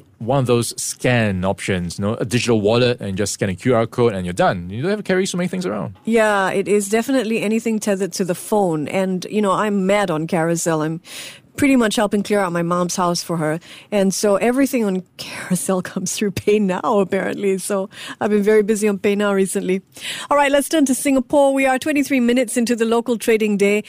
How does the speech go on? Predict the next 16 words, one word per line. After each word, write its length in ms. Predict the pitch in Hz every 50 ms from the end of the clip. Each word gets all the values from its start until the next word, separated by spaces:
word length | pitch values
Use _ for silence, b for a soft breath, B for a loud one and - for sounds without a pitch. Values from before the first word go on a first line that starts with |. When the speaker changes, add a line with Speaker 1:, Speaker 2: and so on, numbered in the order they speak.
| B B B -
Speaker 2:
Now, 60 | 240
yesterday 500 | 233 240 277 302 - - 294 220 240 233
on 140 | 226 214 202
the 80 | 190
show, 240 | 180 - - 233 220
we 100 | 208 202
talked 260 | 190 - 226 196 -
about 260 | 233 208 208 208 - 208
how 120 | 214 208
local 320 | 208 220 233 233 - 262
investment 540 | 226 202 190 185 196 202 - - 214 190 -
houses 520 | 180 196 208 214 220 196 - 190 180 175 -
had 140 | 190 -
issued 380 | - 202 202 - - 233 196 180
buy 220 | 208 214 240 294
calls 480 | 285 - - 240 185 160 156 156 -